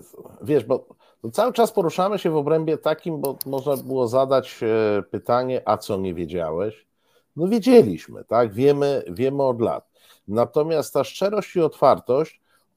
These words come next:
oznacza też po-, pewną pychę i poczucie bezkarności. Przecież oni wprost ci mówią, e, jaką są organizacją, e, i ta organizacja będzie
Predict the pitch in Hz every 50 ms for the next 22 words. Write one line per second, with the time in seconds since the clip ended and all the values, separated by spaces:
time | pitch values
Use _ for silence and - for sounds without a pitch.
0 | _ _ - 110 120 117 101 98 107 131 147 180 202 196 - - 143 123 117 -
1 | 131 139 156 156 - - _ _ _ - 117 117 117 - _ _ - 120 117 117
2 | 127 135 139 135 _ _ _ - 165 170 143 - - 107 98 104 123 147 151 _
3 | _ _ _ _ _ _ _ _ - 120 113 117 151 147 147 - 135 113 - -
4 | 165 165 165 180 175 - - 185 185 185 202 202 185 139 110 - - - _ _
5 | _ _ _ _ _ _ _ _ _ _ - 113 110 - 170 170 - - - _
6 | _ _ _ _ - 123 143 165 180 180 180 175 143 - _ _ - - - -
7 | - - 180 202 226 214 220 - - - _ _ - - - 117 113 104 92 78
8 | 85 95 104 123 139 156 165 170 _ _ _ _ _ _ _ - 92 98 101 101
9 | 101 90 104 123 131 139 - - 151 139 127 - 139 131 120 117 107 107 110 110
10 | 104 95 80 95 87 78 - - - 95 92 101 123 143 147 143 _ _ _ _
11 | _ _ - 85 95 104 110 - - 110 127 139 143 127 - - - 147 160 180
12 | 180 180 170 156 151 139 135 127 117 110 127 135 139 131 - - 123 117 110 104
13 | 98 85 78 101 123 135 139 131 120 104 95 101 104 101 98